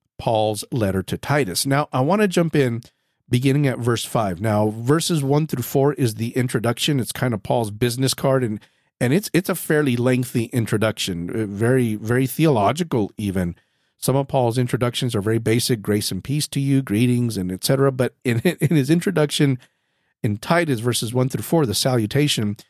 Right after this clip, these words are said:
uh, he, he gets into some pretty, pretty heavy stuff. Uh, maybe we'll get into that in another episode, but I really want to focus on verses five through nine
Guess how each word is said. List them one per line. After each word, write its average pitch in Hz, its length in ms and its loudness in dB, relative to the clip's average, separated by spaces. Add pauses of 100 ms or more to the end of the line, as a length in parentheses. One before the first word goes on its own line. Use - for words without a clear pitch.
(260)
uh, 120 160 2
he, 139 200 2
he 143 80 4
gets 160 240 0
into 139 180 -2
some 113 160 -2
pretty, 127 320 -2
pretty 135 280 -2
heavy 110 200 0
stuff. 127 420 0 (360)
Uh, 120 120 -2
maybe 170 280 2
we'll 143 100 4
get 131 160 2
into 127 220 -2
that 123 180 2
in 104 120 -2
another 110 260 2
episode, 110 400 0
but 107 100 -2
I 104 40 2
really 151 220 2
want 147 160 2
to 123 80 -4
focus 123 320 0
on 110 120 0
verses 110 320 -2
five 117 340 -2
through 98 220 -4
nine 107 400 0